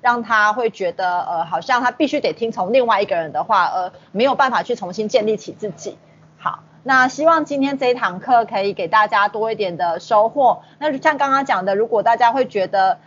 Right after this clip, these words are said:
这一堂课太精彩了，很想要重复听，那之后请 follow 我们那个云家团的，就是大，呃，大脚小脚亲子共学团云家团的 Podcast，就是我们大概在一个礼拜到两个礼拜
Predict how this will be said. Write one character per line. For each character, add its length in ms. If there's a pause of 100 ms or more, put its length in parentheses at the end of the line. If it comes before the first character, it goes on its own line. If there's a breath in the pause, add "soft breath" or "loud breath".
(120 soft breath)
这 100
一 40
堂 180
课 200
太 200
精 180
彩 200
了， 220
很 180
想 120
要 80
重 200
复 160
听， 340 (240 loud breath)
那 140
之 180
后 180
请 240
follow 380
我 140
们 180
那 140
个 400
云 200
家 220
团 300
的， 320
就 100
是 300 (320 soft breath)
大， 260 (280)
呃， 240
大 140
脚 140
小 140
脚 140
亲 180
子 100
共 160
学 160
团 200
云 80
家 120
团 140
的 80
Podcast， 580
就 80
是 140
我 80
们 120
大 120
概 120
在 200
一 80
个 140
礼 100
拜 120
到 100
两 140
个 60
礼 140
拜 320